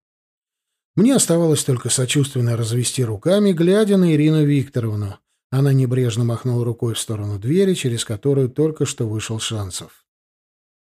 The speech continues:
«Бойся не ту собаку, которая лает», — нравоучительно сказала она мне, «а ту, которая молчит». Да уж, и мне все больше кажется, что Шанцева с главбухом связывают совсем не только служебные отношения.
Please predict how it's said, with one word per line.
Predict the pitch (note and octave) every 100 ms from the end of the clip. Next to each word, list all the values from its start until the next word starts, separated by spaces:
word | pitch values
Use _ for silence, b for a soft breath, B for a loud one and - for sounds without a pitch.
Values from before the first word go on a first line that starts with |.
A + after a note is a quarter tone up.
| _ _ -
«Бойся | G#3 G3+ A3+ F#3+ -
не | F3 E3+
ту | E3 C4+
собаку, | - C#3+ A#2 A2 -
которая | - B2 C3+ C3 C3+
лает», — | C#3 A#2 G2+ - _ _ _
нравоучительно | D3+ D#3 D3 D3 C#3+ B2+ A#2+ B2
сказала | - B2+ B2 A#2+
она | A#2 A#2
мне, | B2 A#2 G#2+ _ _ _ _
«а | C3
ту, | B2+ E3+
которая | F3 E3+ F3+ F3
молчит». | E3+ E3 - - B2+ B2+ - _ _ _ _ _ _ _ _
Да | E2 F2+ A#2+ G2
уж, | F#2+ -
и |
мне | B2 C3+ D3
все | - F#3
больше | F3 G2+ - -
кажется, | - D3 E3+ E3+ E3+
что | D3 -
Шанцева | - - F3 F3 F3+ F3
с | D#3+
главбухом | E3 E3 E3 E3+ E3
связывают | D3 D3+ E3+ D#3+ E3 D#3
совсем | - C3+ - G3+ G#3+
не | C#3
только | - C3+ C3
служебные | A2+ A#2 A#2 A#2+ B2 B2 A#2
отношения. | A2+ A#2 - A#2+ G#2 F#2 E2+